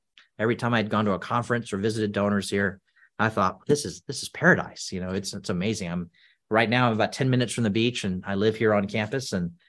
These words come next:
in, uh, the, the administrative and faculty housing. And so I'm sort of in this great spot next to Newport Beach. And, uh,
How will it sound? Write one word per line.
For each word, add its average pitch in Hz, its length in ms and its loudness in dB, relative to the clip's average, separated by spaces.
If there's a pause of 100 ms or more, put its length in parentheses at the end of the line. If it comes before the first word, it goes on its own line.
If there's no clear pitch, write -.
(300)
in, 95 240 -2
uh, 87 400 -4
the, 92 420 -10 (120)
the 87 300 -8
administrative 101 560 0
and 87 120 -2
faculty 104 340 0
housing. 120 440 4
And 90 220 0 (640)
so - 160 4
I'm 104 260 6 (320)
sort 151 180 8
of 139 60 8
in 131 80 10
this 127 140 6
great 135 360 6
spot 131 420 4
next 123 160 2
to - 80 -2
Newport 120 380 4
Beach. 147 320 6
And, 104 260 2 (500)
uh, 110 420 10